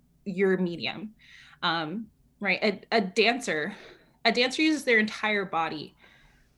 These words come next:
to communicate an emotion,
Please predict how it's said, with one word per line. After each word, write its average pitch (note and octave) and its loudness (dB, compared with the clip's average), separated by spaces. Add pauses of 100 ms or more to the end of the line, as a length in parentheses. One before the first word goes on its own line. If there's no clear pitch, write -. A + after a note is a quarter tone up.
(300)
to F#3 2 (440)
communicate G#3+ 2 (160)
an G3+ 2
emotion, D#3+ -6